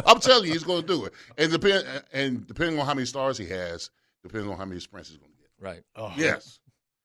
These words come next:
Speaker 1: But I love that kind of stuff. That's
Speaker 3: Yeah.
Speaker 1: college football, right?
Speaker 3: And, and, and so does Kirby translate to the National Football League? I, I don't know, but he has no interest right now. He's
Speaker 2: I
Speaker 3: just
Speaker 2: don't
Speaker 3: gonna
Speaker 2: think he has
Speaker 3: keep
Speaker 2: any interest at
Speaker 3: plowing,
Speaker 2: all.
Speaker 3: and
Speaker 2: He's,
Speaker 3: he's just gonna keep getting hardware.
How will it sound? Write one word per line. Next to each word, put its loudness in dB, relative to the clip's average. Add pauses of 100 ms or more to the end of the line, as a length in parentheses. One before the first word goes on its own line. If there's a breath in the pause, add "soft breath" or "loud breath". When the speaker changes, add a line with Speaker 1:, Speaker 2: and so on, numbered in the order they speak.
Speaker 1:
But -2
I 2
love 6
that 0
kind -10
of -20
stuff. -18
That's 0
Speaker 3:
Yeah. -2
Speaker 1:
college 0
football, -14
right? -2
Speaker 3:
And, 2
and, -12
and -4
so 4
does -4
Kirby 2
translate 0
to -6
the -2
National 2
Football -4
League? -4
I, 2
I 8
don't 0
know, 2
but -4
he 2
has 4
no 0
interest -4
right 0
now. 0
He's -8
Speaker 2:
I -2
Speaker 3:
just 0
Speaker 2:
don't -
Speaker 3:
gonna 2
Speaker 2:
think -2
he 2
has 4
Speaker 3:
keep 4
Speaker 2:
any 4
interest 6
at 6
Speaker 3:
plowing, 4
Speaker 2:
all. 6
Speaker 3:
and -8
Speaker 2:
He's, -2
Speaker 3:
he's -6
just -4
gonna -4
keep -6
getting -2
hardware. -2